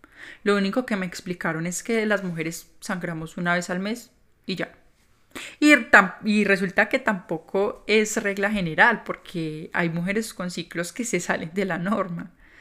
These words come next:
Entonces, si a uno nunca le enseñan esto, uno nunca le presta atención. Los hombres no conocen nuestro cuerpo,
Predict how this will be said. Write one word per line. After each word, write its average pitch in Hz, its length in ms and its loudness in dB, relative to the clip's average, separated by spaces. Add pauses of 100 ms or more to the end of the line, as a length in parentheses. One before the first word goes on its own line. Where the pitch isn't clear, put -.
(480)
Entonces, 214 600 4 (140)
si - 300 2
a 196 100 10
uno 180 240 -2
nunca 220 480 4
le 214 180 0
enseñan 175 480 -4
esto, 196 440 -8 (1040)
uno 226 240 4
nunca 170 260 -4
le 160 100 -2
presta - 300 -10
atención. 247 460 -6 (1400)
Los 185 240 0
hombres 190 300 2
no 220 420 8
conocen 196 480 2
nuestro - 340 -10
cuerpo, 226 460 0